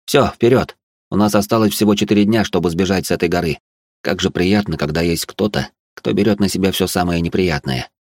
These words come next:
Возиться с детьми сейчас мне не хотелось. Когда мы бегали по пещерам, выискивая сектантов, духовное зрение показало несколько интересных мест. Видимо, куда сектанты стаскивали всё своё добро. Небо не простит, если я оставлю всё это идущим путём крови.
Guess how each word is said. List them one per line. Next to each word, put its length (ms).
Возиться 420
с 40
детьми 280
сейчас 340
мне 140
не 100
хотелось. 540
Когда 260
мы 100
бегали 300
по 80
пещерам, 500
выискивая 480
сектантов, 580
духовное 540
зрение 420
показало 480
несколько 360
интересных 500
мест. 320
Видимо, 440
куда 220
сектанты 480
стаскивали 480
всё 160
своё 260
добро. 400
Небо 260
не 80
простит, 420
если 260
я 100
оставлю 380
всё 180
это 180
идущим 520
путём 280
крови. 360